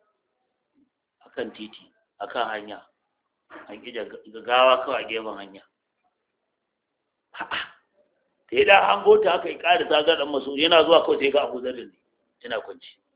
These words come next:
Ya juya shi sai ya barke da kuka ya dan Mas'ud. Sai ce Allah sarki sadaka Rasulul Karim. Manzo Allah ya yi gaskiya. Dama annabi ya ce wai ha Abu Dhar yamshi wahdahu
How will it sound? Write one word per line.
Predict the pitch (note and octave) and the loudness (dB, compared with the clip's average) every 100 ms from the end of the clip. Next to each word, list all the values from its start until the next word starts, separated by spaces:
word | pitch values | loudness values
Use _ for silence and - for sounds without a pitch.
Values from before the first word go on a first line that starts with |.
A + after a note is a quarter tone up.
| _ _ _ _ _ _ _ _ _ _ _ | _ _ _ _ _ _ _ _ _ _ _
Ya | C#3+ E3 | -2 -2
juya | D3 F3 E3 C#3 G#2+ | -2 -4 2 2 0
shi | - G#2 _ _ | -8 -18 _ _
sai | A#2+ | -18
ya | A2 | -12
barke | A#2+ A2 A#2 G2+ | -10 -10 -12 -14
da | |
kuka | - G#2 G#2+ G#2 | -14 -16 -12 -8
ya | G#2 | -6
dan | F#2+ F#2 | -8 -12
Mas'ud. | F#2 - G#2 - _ _ _ _ _ _ _ _ | -16 -16 -18 -20 _ _ _ _ _ _ _ _
Sai | A2 _ | -20 _
ce | - | -18
Allah | G2+ G2 G2 - | -18 -18 -20 -4
sarki | D#3 - C3+ - | -4 -4 -12 -12
sadaka | G#2+ B2+ C3+ | -4 -4 -2
Rasulul | A#2+ A2+ B2+ A2+ G#2+ | -6 -8 -12 -14 -14
Karim. | - G2 - _ _ _ - - - - - - | -14 -14 -18 _ _ _ -16 -14 -18 -20 -20 -20
Manzo | A2 A#2 | -4 0
Allah | B2+ B2+ D#3+ | 2 4 4
ya | F3 | 2
yi | F3+ | 0
gaskiya. | C#3+ - C3+ G#2+ - _ - _ _ _ _ G3+ | -2 -2 -6 -6 -8 _ -20 _ _ _ _ 4
Dama | A3+ G#3+ F#3+ F#3+ G3+ - | 6 6 2 0 0 0
annabi | F#3+ F3 F#3 F3+ D#3+ | -6 -6 -6 0 4
ya | D#3 D#3 - | 4 2 -2
ce | - C#3 | -8 -6
wai | B2 F#3 F#3+ F#3 | 6 6 6 2
ha | G3 G3 F3 | 2 2 4
Abu | F3+ E3 - | 6 6 4
Dhar | G3 - - - _ _ | 2 2 -6 -14 _ _
yamshi | D3 F3+ G3+ E3+ - E3+ | -2 2 2 -2 -8 -4
wahdahu | D#3+ F3+ F#3 E3 - F3+ C#3 D3+ C3+ | 2 2 2 -4 0 0 0 -6 -8